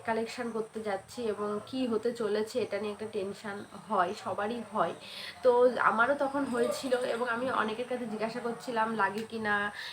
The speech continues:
কেমন হয় সমস্ত কিছু। তো তোমাদেরও যাদের এরকম মনে হবে আমার ভিডিওটা দেখো, তাহলে মনে অনেকটা সাহস পাবে, আর কি হতে চলেছে তোমাদের সাথে সেটা জানতে পারবে। তো, উম, আমার হাতে চ্যানেলটা করার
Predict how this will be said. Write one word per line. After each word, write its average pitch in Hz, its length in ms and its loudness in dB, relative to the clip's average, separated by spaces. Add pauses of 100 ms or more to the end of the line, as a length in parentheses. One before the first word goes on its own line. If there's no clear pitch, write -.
(100)
কেমন 226 340 0
হয় 208 440 4
সমস্ত 202 380 -8
কিছু। - 320 -4 (320)
তো 226 180 6
তোমাদেরও 269 600 4
যাদের 233 440 4
এরকম 214 460 -2
মনে 196 200 -2
হবে 220 260 0
আমার 220 220 2
ভিডিওটা 208 400 -2
দেখো, 208 360 -4
তাহলে 208 400 -2
মনে 202 260 -2
অনেকটা 214 300 -6
সাহস 202 420 -6
পাবে, 226 280 -4 (380)
আর 254 80 0 (120)
কি 302 240 2
হতে 262 340 0
চলেছে 254 400 0
তোমাদের 233 360 -4
সাথে 254 260 -8
সেটা 208 220 -6
জানতে 170 400 -4
পারবে। - 300 -16 (560)
তো, 226 360 4 (520)
উম, 185 280 0 (200)
আমার 214 280 0 (200)
হাতে 202 200 -4
চ্যানেলটা 202 460 -4
করার 180 320 -2